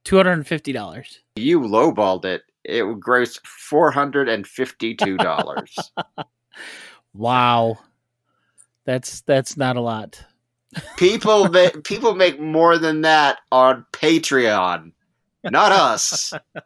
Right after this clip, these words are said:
Speaker 1: Not
Speaker 2: but
Speaker 1: us.
Speaker 2: people.
Speaker 1: But that's okay, 'cause we
Speaker 2: Yeah.
Speaker 1: don't do this for the money. We
Speaker 2: No,
Speaker 1: do it
Speaker 2: we really,
Speaker 1: because
Speaker 2: we
Speaker 1: we
Speaker 2: sure
Speaker 1: love
Speaker 2: don't.
Speaker 1: Riff Tracks.
Speaker 2: Yeah. <laughs>
Speaker 1: <laughs> It's a good thing we're not doing it for the money.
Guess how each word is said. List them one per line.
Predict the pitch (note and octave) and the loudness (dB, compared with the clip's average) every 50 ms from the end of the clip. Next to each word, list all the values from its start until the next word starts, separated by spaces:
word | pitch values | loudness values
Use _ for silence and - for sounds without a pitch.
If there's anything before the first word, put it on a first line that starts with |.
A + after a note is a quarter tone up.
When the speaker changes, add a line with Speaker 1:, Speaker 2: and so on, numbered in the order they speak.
| _ | _
Speaker 1:
Not | - E3 - _ _ - - - _ - | -14 -14 -14 _ _ -20 -20 -18 _ -2
Speaker 2:
but | B2+ E3 G3 G#3+ | 0 2 4 4
Speaker 1:
us. | G#3+ G3+ F3+ | 4 6 6
Speaker 2:
people. | F3 E3 D#3 D3 - C#3 C3 A#2 G#2 F2+ D#2 - _ _ | 6 6 6 4 2 0 -2 -2 -2 -6 -10 -14 _ _
Speaker 1:
But | - A#3 A3 | -8 -2 -2
that's | B3+ A#3 A3 B3 | -2 0 0 -2
okay, | A#3 G3 - A#3 G#3+ E3 B2+ | -4 -2 0 0 0 0 -2
'cause | - - - - _ - A#2 B2+ C3 A2+ | -6 -12 -20 -20 _ -8 -4 0 0 2
we | G#2+ | 2
Speaker 2:
Yeah. | G3 | 4
Speaker 1:
don't | G3 G3 F#3 | 4 2 2
do | E3+ G3 G3 | 0 -2 -2
this | E3+ D3 B2+ - | -2 -2 -2 -4
for | - - C#3 B2+ | -8 -10 -10 -8
the | A#2+ A2+ | -8 -8
money. | A#2+ B2 A2+ G#2 G2+ | -8 -8 -8 -10 -10
We | G#2 A#2+ B2+ | -6 -2 2
Speaker 2:
No, | B2+ | 4
Speaker 1:
do | A#2 - C3+ | 4 4 4
it | B2+ | 4
Speaker 2:
we | A2+ A#2 | 2 0
really, | A#2+ B2 | 0 0
Speaker 1:
because | B2+ A#2+ A#2 A#2+ A#2+ A2+ A2 | 0 0 0 0 -2 -2 -2
Speaker 2:
we | B2+ C3+ | -4 -2
Speaker 1:
we | C3+ | -2
Speaker 2:
sure | C3+ C3+ D#3+ D#3+ | 2 2 4 4
Speaker 1:
love | - - D3 | 4 4 4
Speaker 2:
don't. | C#3 B2+ A#2+ | 4 2 2
Speaker 1:
Riff | A2 - | 0 -4
Tracks. | G#2 G2 G2 G2+ - - - _ _ _ | -10 -14 -16 -18 -20 -20 -20 _ _ _
Speaker 2:
Yeah. | D2+ G2 G2 F#2 F2 E2+ - - | -6 -4 -4 -4 -4 -4 -6 -8
<laughs> | |
Speaker 1:
<laughs> | - C3+ - - - - - - - A2+ A2+ - - - - A3+ F3+ - - | -8 -10 -10 -12 -16 -20 -20 -16 -12 -10 -8 -8 -2 2 2 2 2 0 -2
It's | E3+ F#3 | -4 -2
a | F3 | -2
good | E3 F#3+ E3+ | -2 -2 0
thing | - F#3 E3+ | 0 0 0
we're | E3 D3 | 0 -2
not | C#3 B2+ B2 | -4 -4 -4
doing | B2 B2+ A#2 A#2 | -6 -6 -8 -8
it | A2 G#2 | -8 -10
for | G#2+ A2 G#2+ | -12 -12 -12
the | G#2+ | -10
money. | A2 A2 G#2+ G#2+ G#2 | -10 -10 -12 -12 -14